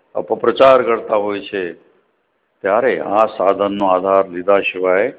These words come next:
આપણે પ્રભુના કાર્યમાં ટકી શકતા નથી.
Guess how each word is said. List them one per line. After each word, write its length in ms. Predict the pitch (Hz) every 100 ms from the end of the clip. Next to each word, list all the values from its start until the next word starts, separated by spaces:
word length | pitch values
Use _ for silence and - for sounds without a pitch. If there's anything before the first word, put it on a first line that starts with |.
| - _ _ -
આપણે 320 | 95 - 101
પ્રભુના 520 | 98 95 90 98 104
કાર્યમાં 460 | 98 90 90 90 104
ટકી 320 | - - 95
શકતા 360 | - 90 - 90
નથી. 300 | 90 -